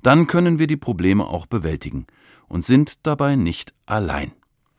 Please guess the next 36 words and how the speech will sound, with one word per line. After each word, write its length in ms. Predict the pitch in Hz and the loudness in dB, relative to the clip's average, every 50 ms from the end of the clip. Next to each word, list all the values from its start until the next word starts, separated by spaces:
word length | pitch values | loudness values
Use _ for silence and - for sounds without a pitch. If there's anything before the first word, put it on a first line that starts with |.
| _ _ _ _ _ _ _ _ _ _ _ _ | _ _ _ _ _ _ _ _ _ _ _ _
In 120 | 117 127 139 | -2 0 2
meiner 280 | 135 131 131 135 123 | 2 2 2 0 -2
Kirche 400 | - - 120 120 127 - - 131 | -2 0 0 0 0 0 -2 -4
steht 320 | - - - 104 104 - - | -4 -2 -2 -4 -4 -2 -4
ein 120 | 120 113 | -4 -4
Spruch 360 | - - - - 101 98 - | -4 -4 -8 -8 -10 -10 -8
von 180 | - - 131 120 | -6 -2 -2 -2
Jesus 460 | 92 90 92 90 80 - 71 - - | 0 0 -2 -2 -2 -4 -8 -10 -12
an 120 | - 73 | -12 -10
der 140 | 67 60 58 | -10 -10 -12
Wand. 300 | - - - - - - _ _ _ _ _ _ _ _ _ | -12 -14 -14 -14 -16 -20 _ _ _ _ _ _ _ _ _
Da 140 | - 82 | -4 0
heißt 280 | 95 107 117 - - - | 2 2 2 2 2 0
es, 220 | 123 120 - - - _ _ _ _ _ _ _ _ _ _ _ | 0 -2 -2 -6 -10 _ _ _ _ _ _ _ _ _ _ _
„Ich 160 | 160 - - | -6 -4 -2
bin 180 | - 170 156 120 | 0 0 0 2
bei 300 | - 131 143 147 - - | 4 4 4 4 2 0
euch 340 | 117 104 101 - - - - | 0 0 0 -2 -4 -6 -4
alle 260 | 131 143 131 90 - | -2 -2 -2 -2 -4
Tage 460 | - - 82 76 85 78 71 69 - _ _ | -4 -4 -2 -2 -2 -2 -4 -8 -10 _ _
bis 260 | - 127 - - - - | -4 -4 -4 -4 -6 -6
an 120 | 117 110 | -6 -4
der 140 | 87 90 82 | -4 -4 -4
Weltende.“ 720 | - 85 92 101 98 - - _ _ 85 78 71 64 - - _ _ _ _ _ _ _ _ _ _ | -4 -4 -4 -4 -6 -10 -18 _ _ -8 -8 -8 -8 -10 -16 _ _ _ _ _ _ _ _ _ _
Der 80 | - 82 | -10 -4
Geist 320 | 73 90 87 87 - - | 0 0 0 0 -2 -4
Jesu 380 | - 107 135 151 165 165 165 - - _ | -4 -4 -2 -2 -2 -6 -6 -8 -12 _
und 140 | - 120 101 | -4 -4 -2
seine 260 | 92 90 104 113 110 | 0 0 0 0 0
Gegenwart 680 | - - 85 85 107 127 120 120 117 123 131 - - _ _ | 0 -2 -4 0 0 0 0 0 -2 -4 -4 -6 -10 _ _
sind 360 | - - - 92 90 - - _ | -12 -6 -6 -6 -6 -6 -10 _
uns 340 | - 87 80 - - - - | -8 -8 -6 -8 -8 -12 -14
versprochen. 640 | _ - - 135 123 - - - 76 76 - - - - _ _ _ _ _ _ _ _ _ _ _ _ | _ -10 -8 -8 -8 -8 -10 -10 -10 -10 -10 -10 -14 -16 _ _ _ _ _ _ _ _ _ _ _ _
Er 120 | - 113 101 | -4 -2 0
hilft 300 | 90 127 151 - - - | 2 2 2 0 -2 -6
uns, 260 | - 165 175 160 - | -4 -4 -4 -4 -6